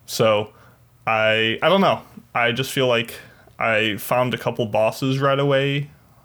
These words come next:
like, bonus bosses that gave me a lot of runes, and that really bumped me up.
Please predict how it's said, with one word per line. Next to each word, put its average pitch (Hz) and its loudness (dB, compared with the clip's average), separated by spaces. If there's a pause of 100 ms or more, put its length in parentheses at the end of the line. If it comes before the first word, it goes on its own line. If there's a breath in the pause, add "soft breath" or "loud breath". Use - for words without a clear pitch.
like, - -8 (160)
bonus 131 -2
bosses 131 -2
that - -6
gave 113 0
me 110 0
a 104 0
lot 110 2
of 107 0
runes, 127 0
and 113 -2
that 104 -2
really 120 -2 (580 loud breath)
bumped 120 -2
me 117 2
up. 147 0